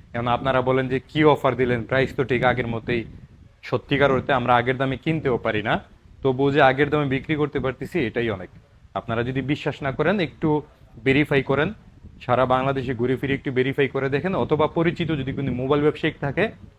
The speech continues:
আলোচনা করে নেন যে বর্তমানে আসলে মোবাইল মার্কেটের পরিস্থিতিটা কী। যাই হোক, আমরা কন্টিনিউ চেষ্টা করি যে মার্কেট থেকে একটা ভালো প্রাইস করার জন্যে।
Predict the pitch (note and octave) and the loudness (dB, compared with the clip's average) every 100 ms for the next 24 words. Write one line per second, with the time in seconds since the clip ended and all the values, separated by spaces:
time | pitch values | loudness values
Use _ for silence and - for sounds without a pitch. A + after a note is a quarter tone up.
0 | _ C3 C#3+ D3 D#3+ D3 C#3+ D3+ A3 A3 | _ 2 4 2 0 0 0 2 0 -2
1 | - - - B2 A#2 A2 C3+ C#3 D3 G#2 | -14 -14 -4 0 0 0 -2 0 -2 -2
2 | D3+ D#3 A2 G#2+ G#2 - B2 B2+ D#3+ C#3 | -2 -2 -2 -2 -4 -4 -4 0 0 -2
3 | B2 G#2 G2+ - F#2+ - - _ _ _ | -4 -4 -6 -6 -16 -20 -20 _ _ _
4 | - B2 B2+ C#3+ F3+ - - A2+ C3+ - | -6 2 2 2 0 -6 -6 -4 -2 2
5 | E3+ E3 F3+ F3 G#3+ - F#3+ - G#3+ D3 | 2 4 4 4 0 -2 -4 0 0 2
6 | A#2 G#2 A2 A2 G#2+ C#3 - C#3 C#3+ C#3 | 0 0 0 0 -2 -4 -4 -2 -2 -2
7 | G#2 G#2 A2 A2 - - - A#2+ G2 F#2 | -4 -4 -4 -6 -8 -20 -8 -4 -4 -6
8 | F#2+ | -10